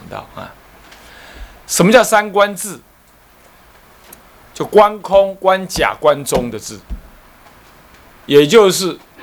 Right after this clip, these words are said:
道种智观空，一切智观假，一切种智观中，证得真俗中三谛啊，是这样。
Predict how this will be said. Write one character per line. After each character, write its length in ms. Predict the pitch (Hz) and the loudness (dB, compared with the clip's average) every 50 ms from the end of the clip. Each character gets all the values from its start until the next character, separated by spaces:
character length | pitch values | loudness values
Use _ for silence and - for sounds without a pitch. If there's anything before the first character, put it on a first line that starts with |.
| - - - - - _ _ _ _ _ _ _ _ _ _ _ _ _ - - | -20 -20 -20 -20 -20 _ _ _ _ _ _ _ _ _ _ _ _ _ -16 -2
道 240 | - 139 135 147 170 | 0 2 2 2 0
种 260 | 139 143 123 107 107 | -4 -8 -12 -14 -14
智 260 | 113 - 170 160 127 - _ _ _ _ _ _ _ _ _ _ _ _ _ _ _ _ _ _ _ _ | -14 -12 -12 -12 -14 -16 _ _ _ _ _ _ _ _ _ _ _ _ _ _ _ _ _ _ _ _
观 240 | _ - 143 123 120 | _ 0 0 0 0
空， 320 | 117 - - 117 107 107 110 - _ _ _ _ - - - - - _ _ _ _ | -4 -4 -2 -4 -4 -4 -10 -18 _ _ _ _ -20 -20 -20 -20 -20 _ _ _ _
一 140 | 180 170 | -10 -6
切 280 | 156 - - 262 226 190 | -4 0 4 4 4 4
智 320 | 170 - - 202 175 135 - _ _ | 4 -2 -6 -8 -8 -10 -10 _ _
观 260 | - 139 131 127 123 | -4 -4 -4 -4 -8
假， 180 | - - 117 92 - - - _ _ _ _ | -10 -10 -12 -12 -14 -20 -20 _ _ _ _
一 120 | - 196 | -6 -4
切 220 | 175 - 285 254 196 | 0 4 4 4 4
种 300 | - 165 139 113 107 110 | 4 -2 -4 -6 -6 -10
智 200 | - 156 139 107 | -12 -12 -12 -10
观 260 | - 127 117 104 107 | -6 -6 -6 -6 -6
中， 280 | 98 117 104 98 101 92 - _ _ _ _ _ _ _ _ _ _ _ _ _ _ _ - - _ _ _ _ _ _ _ _ _ _ - _ _ _ _ - - - _ - - - _ - - - - _ - - - | -8 -8 -8 -8 -8 -16 -20 _ _ _ _ _ _ _ _ _ _ _ _ _ _ _ -20 -20 _ _ _ _ _ _ _ _ _ _ -20 _ _ _ _ -20 -20 -20 _ -20 -20 -20 _ -20 -20 -20 -20 _ -20 -20 -10
证 300 | - - 247 208 180 165 | 0 2 2 2 2 -2
得 180 | 131 143 131 131 | -4 -4 -4 -4
真 320 | 131 - - 196 190 190 | -4 -2 -2 -2 0 0
俗 240 | 180 - - 135 135 | -4 -6 -8 -8 -8
中 220 | 139 151 139 139 139 | -4 -4 -4 -4 -2
三 260 | - 131 123 120 120 | -4 -4 -4 -4 -8
谛 140 | 131 117 95 - _ _ _ _ _ _ _ _ _ - _ _ _ _ _ _ - - | -12 -14 -14 -16 _ _ _ _ _ _ _ _ _ -20 _ _ _ _ _ _ -20 -18
啊， 100 | - - | -16 -14
是 160 | 87 - 98 | -14 -14 -12
这 180 | 90 104 101 95 | -8 -8 -8 -8
样。 140 | 87 82 | -8 -12